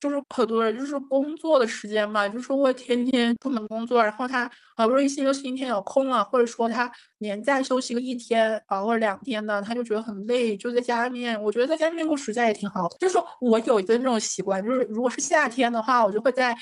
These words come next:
空调房里面就吃着西瓜，一边吃着西瓜，喝着冰饮料，吃着冰的冰淇淋蛋糕，一边看那个《风的新生活》。我特别特别喜欢这个片子，我每次夏天我都会刷一遍，就像我冬天会看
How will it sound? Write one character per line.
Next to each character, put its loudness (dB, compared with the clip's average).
空 0
调 2
房 -2
里 -4
面 0
就 6
吃 -2
着 6
西 -6
瓜， 4
一 -6
边 0
吃 -2
着 4
西 -6
瓜， 6
喝 0
着 2
冰 -4
饮 -8
料， 2
吃 -6
着 2
冰 -4
的 2
冰 -8
淇 -6
淋 -8
蛋 -2
糕， 2
一 -2
边 -8
看 -4
那 -10
个 -6
《风 -8
的 -2
新 -8
生 -4
活》。 -4
我 0
特 2
别 2
特 -2
别 4
喜 -16
欢 -8
这 -6
个 -2
片 -4
子， -6
我 0
每 2
次 -6
夏 -2
天 -4
我 -4
都 -4
会 -6
刷 -4
一 -8
遍， -6
就 0
像 2
我 2
冬 4
天 -2
会 2
看 -2